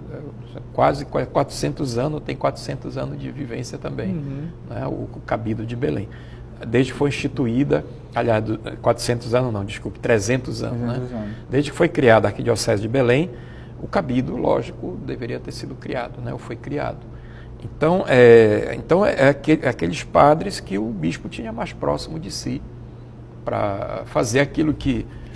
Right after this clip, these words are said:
Speaker 1: o Conselho Presbiteral, o Conselho Episcopal, o Conselho Pastoral faz, né?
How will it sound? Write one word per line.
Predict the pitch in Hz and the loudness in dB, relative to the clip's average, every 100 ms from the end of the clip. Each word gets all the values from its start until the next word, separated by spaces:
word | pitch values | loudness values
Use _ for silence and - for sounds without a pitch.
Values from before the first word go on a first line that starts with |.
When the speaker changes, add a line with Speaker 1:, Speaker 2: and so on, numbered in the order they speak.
| - | -14
Speaker 1:
o | - | -10
Conselho | - 113 - 127 | -4 -2 2 0
Presbiteral, | 107 117 110 127 127 127 | 0 -2 -2 0 4 4
o | 120 | 4
Conselho | - - 117 | -2 -4 -4
Episcopal, | - 117 - 120 - 123 117 | -4 -8 -6 -6 2 4 4
o | |
Conselho | 110 113 - 131 113 | 2 -6 -6 -6 -4
Pastoral | 120 117 127 120 123 | -6 -6 -4 -2 -4
faz, | - 117 143 120 | -2 -2 -2 -4
né? | 117 143 | -8 -10